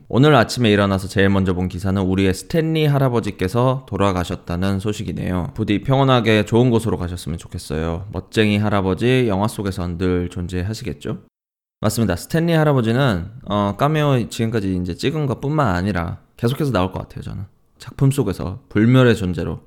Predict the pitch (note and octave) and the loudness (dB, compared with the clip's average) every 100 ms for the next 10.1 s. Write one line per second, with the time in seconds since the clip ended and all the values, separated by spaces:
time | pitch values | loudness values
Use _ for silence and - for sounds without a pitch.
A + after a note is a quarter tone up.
0 | _ _ - F2 - - - G#2 E2+ F2 | _ _ -14 -12 -14 -10 -6 -6 -6 -4
1 | E2 - F#2 - - F2+ - - G#2+ A#2+ | -6 -4 -6 -6 -6 -6 -6 -2 2 2
2 | A#2 G2+ E2+ E2+ F2+ F2+ E2+ D#2+ - _ | 2 -2 0 0 0 -2 -2 -4 -10 _
3 | _ _ - E2 A2 C#3+ A#2 F#2+ A2 G#2+ | _ _ -2 0 2 2 0 -4 -6 -4
4 | F#2 D2+ F2+ - - _ - G#2 F#2+ E2+ | -4 -4 -6 -6 -12 _ -4 0 0 -2
5 | - G#2+ C#3 D3+ C#3+ B2+ G#2+ F2 F2+ E2+ | 0 4 4 4 2 2 0 0 -2 -2
6 | D2+ G2+ E2+ - A2+ C#3 A#2+ G2+ F#2+ E2+ | -6 -8 -8 -4 -4 -2 -2 0 0 0
7 | D#2 D2+ G2 A#2 B2+ A#2 A#2 G#2 F#2+ D#2+ | -4 -8 -6 -2 -2 -2 0 0 -2 -4
8 | F#2+ F2 - - G2 F2 A2+ C3+ C#3 A2+ | -4 -4 -6 -4 -4 2 4 6 4 0
9 | F2+ D#2+ E2 E2 F2 D#2 - - - - | 0 -2 -4 -6 -6 -8 -10 -16 -18 -18